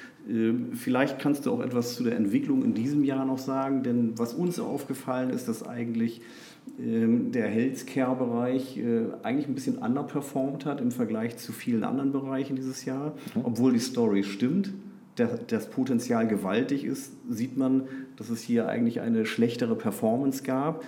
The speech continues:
Speaker 1: Wie, wie ist das zu erklären und kann man daraus den Schluss ziehen als Anleger, der Markt ist unterbewertet und ich müsste eventuell jetzt einsteigen,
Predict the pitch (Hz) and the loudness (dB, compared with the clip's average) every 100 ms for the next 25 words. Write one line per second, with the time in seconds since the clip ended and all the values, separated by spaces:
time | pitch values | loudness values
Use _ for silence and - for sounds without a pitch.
0 | - - - - 113 131 131 131 147 151 | -14 -18 -10 -6 0 2 2 0 0 0
1 | - - 135 107 - 110 127 165 190 190 | -2 0 0 0 0 2 4 4 2 0
2 | - - - - 143 147 - - - - | -6 -14 -20 0 2 4 0 -10 -14 -10
3 | - 151 156 147 135 127 131 117 139 156 | 0 4 6 6 4 2 0 0 -2 -2
4 | - - 143 131 120 123 127 127 131 131 | -4 0 0 2 0 0 2 4 4 4
5 | 131 131 - - - 113 110 110 117 117 | 4 2 -2 -12 0 2 4 4 0 -4
6 | - 160 160 110 90 95 104 175 190 - | 0 2 2 2 0 0 0 0 -2 -2
7 | - - - 127 117 135 139 139 131 113 | -12 -18 -4 -2 0 4 4 4 0 2
8 | 117 127 135 117 123 123 - 107 127 135 | 2 2 2 0 0 -2 -4 0 0 -2
9 | - 123 127 127 | -4 -2 0 -2